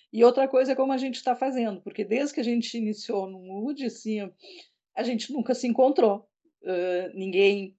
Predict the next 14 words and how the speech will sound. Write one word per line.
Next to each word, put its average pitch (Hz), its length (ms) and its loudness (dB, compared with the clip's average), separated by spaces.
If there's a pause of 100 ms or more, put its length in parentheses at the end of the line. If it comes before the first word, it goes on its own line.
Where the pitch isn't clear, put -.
nem 226 300 0
eu 240 200 6
e 214 280 -2
o 196 80 0
Daniel, 190 640 2
como 220 220 0
professores, 196 840 -4
não, 220 600 -4
não 226 280 -2
nos 226 160 -4
encontramos 226 580 -4
em 226 60 -6
nenhum 220 280 -6
momento 214 540 -6